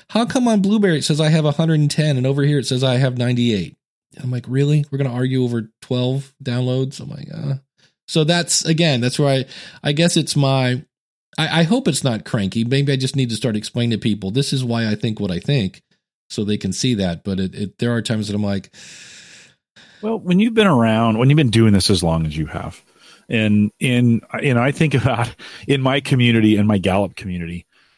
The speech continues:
Speaker 2: um, that's nearly twenty-four seven for me. So I answer the questions. I'm out there,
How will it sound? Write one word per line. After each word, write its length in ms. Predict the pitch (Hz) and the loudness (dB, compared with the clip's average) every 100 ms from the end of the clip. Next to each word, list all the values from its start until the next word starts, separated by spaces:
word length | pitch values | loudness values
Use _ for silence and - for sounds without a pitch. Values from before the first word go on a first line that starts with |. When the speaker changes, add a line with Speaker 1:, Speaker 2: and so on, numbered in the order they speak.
| _ - | _ -10
Speaker 2:
um, 300 | 107 95 92 - | -6 -6 -8 -10
that's 600 | 123 123 135 - - - - _ | -2 -2 -2 -4 -8 -10 -14 _
nearly 560 | - 131 143 139 127 113 | -2 2 4 4 4 2
twenty-four 400 | - 120 104 95 | 2 0 0 -4
seven 300 | - 92 85 | -4 -4 -6
for 140 | - | -10
me. 160 | 71 80 | -12 -12
So 200 | - 120 | -4 0
I 200 | 104 104 | 0 0
answer 540 | 104 104 110 107 120 107 | -2 -4 -4 -4 -4 -4
the 100 | 98 | -4
questions. 680 | - 110 - - 101 98 98 | -4 -4 -4 -4 -2 -2 -4
I'm 180 | 92 | -4
out 220 | 92 92 - | -4 -6 -4
there, 400 | 95 92 92 | -2 0 -2